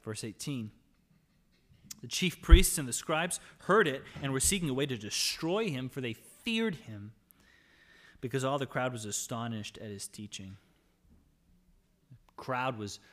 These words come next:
astonished. Jesus had their attention. His bold attack on the people's corrupted worship struck a chord,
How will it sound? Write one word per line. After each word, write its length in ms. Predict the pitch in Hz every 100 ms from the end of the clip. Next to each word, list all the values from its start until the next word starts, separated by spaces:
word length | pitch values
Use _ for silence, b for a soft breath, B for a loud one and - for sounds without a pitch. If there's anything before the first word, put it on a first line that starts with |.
| B
astonished. 720 | 107 - - 135 139 117 - B B
Jesus 480 | 131 156 143 135 - -
had 260 | - 139 135
their 160 | 120
attention. 640 | 101 - 139 123 - 92 92 - - - _ _ _ _ _ _ -
His 220 | 139 127
bold 540 | 113 151 156 190 208
attack 500 | 160 - 180 165 170 -
on 120 | 143
the 80 | 131
people's 440 | 170 165 160 - B -
corrupted 600 | 160 160 156 - 139 123
worship 420 | 135 135 120 B B
struck 340 | - - 127
a 40 | 113
chord, 460 | - 139 110 92